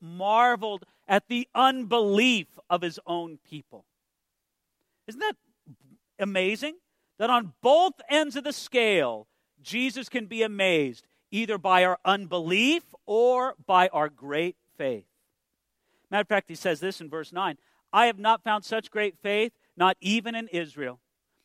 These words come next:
He looked at this Gentile centurion, or at least the messengers that he sent, this man who was a living symbol of Israel's oppression, and he thought that it was greater than any faith that he had seen among the people of Israel,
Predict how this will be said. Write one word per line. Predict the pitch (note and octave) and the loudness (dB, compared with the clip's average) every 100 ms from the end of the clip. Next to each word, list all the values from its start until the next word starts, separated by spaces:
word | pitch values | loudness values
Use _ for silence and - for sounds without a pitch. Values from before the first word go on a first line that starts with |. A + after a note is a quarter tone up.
| - | -6
He | B3 | -2
looked | B3 C4+ | 0 -2
at | C4+ | -4
this | A#3 A#3+ | -6 -8
Gentile | E3 A#3+ C4+ B3+ C4 B3+ | -2 0 0 4 4 4
centurion, | A3+ B3 A3+ C4 B3+ A3+ G3+ | 2 -8 -4 0 4 2 0
or | |
at | G#3+ | -2
least | A#3 B3+ | -4 -4
the | A3+ | -4
messengers | G#3 B3 A#3+ A#3 F3+ F#3+ | 2 2 0 -8 -8 -6
that | F#3 G3 | -4 -2
he | |
sent, | G3 - C4 A#3 - _ _ _ | -4 -4 -2 -2 -8 _ _ _
this | A#3+ C#4 | -4 -4
man | A3+ C4+ C4 | 0 0 0
who | B3+ | 0
was | A3+ | 0
a | A#3 | 2
living | G#3+ A3+ C#4+ D4+ D4+ D#4 C#4+ | 2 4 6 6 2 -2 -6
symbol | - - D4+ D4+ B3+ A3 F#3+ | -14 -8 -4 -4 -2 -2 -2
of | F3+ G#3+ | -2 -2
Israel's | C#4 D4 A#3+ C4 C4 A#3+ - | 2 0 0 -2 0 0 0
oppression, | C4 F#3+ - C4+ - A#3 F3 C#3+ _ - | -2 0 4 4 2 -4 -4 -6 _ -4
and | A3 | -4
he | A#3 | -2
thought | - C4+ C4 | 2 2 4
that | B3+ | 4
it | B3 | 4
was | A3 F3+ | 0 -6
greater | D#3+ A3 C4 C4+ B3+ A#3+ _ - | -6 2 4 4 0 -2 _ -4
than | A3+ A3 | -4 -2
any | A#3 C4+ C#4+ C#4+ | 0 2 2 -2
faith | - A#3+ G3+ F3+ _ - | 0 2 2 0 _ -4
that | G#3 | -2
he | G3+ | 0
had | A3+ | 0
seen | E3+ - B3+ A#3+ F3+ F3+ | -2 -10 -6 -6 -6 -6
among | A3 G#3 A3 F#3 D#3+ | -4 0 2 0 -2
the | D#3 | -10
people | E3+ - A#3 - G#3 - | -8 -4 -4 -2 -6 2
of | G3 G3 - | 2 2 0
Israel, | - G3+ D3+ C#3+ B2+ G#2+ E2 | 0 0 -2 -8 -6 -8 -12